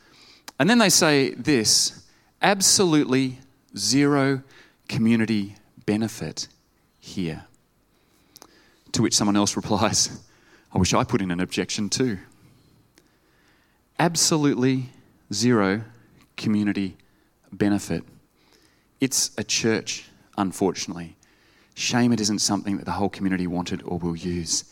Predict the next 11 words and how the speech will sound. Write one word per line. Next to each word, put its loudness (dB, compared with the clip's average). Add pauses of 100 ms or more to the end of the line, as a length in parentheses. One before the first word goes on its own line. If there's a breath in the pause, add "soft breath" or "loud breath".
(640 soft breath)
Now, 4
to 0
be 2
fair, 6
these 4
comments 4
are 6
about 2
a -2
specific 0
church 2